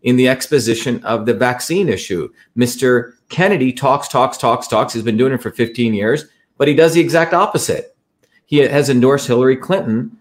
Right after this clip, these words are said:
who's pro-vaccine mandates. When I called it out, then he said, "Well, that was three years ago." Well, then he endorsed his nephew,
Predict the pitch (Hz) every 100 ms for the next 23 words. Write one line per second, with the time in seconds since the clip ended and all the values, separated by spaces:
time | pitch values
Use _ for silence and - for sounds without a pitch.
0 | _ - 139 - 143 139 131 127 143 139
1 | 135 143 123 - 120 117 117 131 127 139
2 | 135 127 123 123 156 180 151 - 139 -
3 | 139 143 147 123 95 90 139 143 143 139
4 | 127 135 - 135 147 185 185 123 -